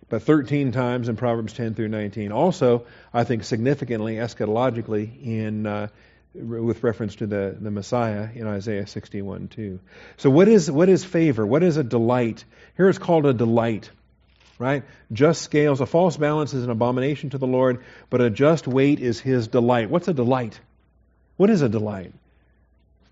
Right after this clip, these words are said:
I mean, just in English terms, what is a delight? I mean, it's, it's, yeah, it's a good thing.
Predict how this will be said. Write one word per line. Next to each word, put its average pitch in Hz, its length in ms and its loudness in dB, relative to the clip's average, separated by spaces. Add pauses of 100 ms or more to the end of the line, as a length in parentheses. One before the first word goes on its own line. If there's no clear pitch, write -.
(340)
I 135 60 -6
mean, 139 120 0
just 147 160 -4
in 135 120 0
English 156 240 0
terms, 104 280 -6
what 131 140 0
is 135 120 -2
a 123 80 0
delight? 113 460 -2 (100)
I 113 40 -14
mean, 113 140 -8
it's, 107 140 -10
it's, 113 240 -14 (1400)
yeah, 269 140 -2
it's - 120 -8
a 175 40 -6
good 196 180 -2
thing. 98 280 -10